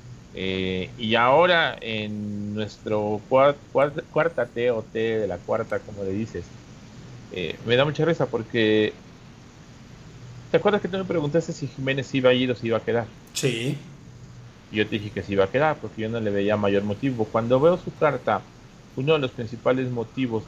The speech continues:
Speaker 1: por, o el principal motivo por el que él sale es la militri-,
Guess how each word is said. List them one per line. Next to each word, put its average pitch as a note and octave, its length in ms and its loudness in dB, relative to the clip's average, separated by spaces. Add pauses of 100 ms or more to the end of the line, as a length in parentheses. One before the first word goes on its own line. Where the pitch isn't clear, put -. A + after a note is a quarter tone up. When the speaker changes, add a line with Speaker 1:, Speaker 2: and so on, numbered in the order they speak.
Speaker 1:
por, G2+ 400 2
o A2 140 4
el G#2+ 60 2
principal A#2 460 -2
motivo C#3 400 -2
por G#2+ 220 0
el G#2 140 0
que A#2 360 4
él C#3 160 4 (180)
sale A#2+ 600 0 (840)
es B2 560 -4 (580)
la B2 280 2
militri-, A#2 500 -8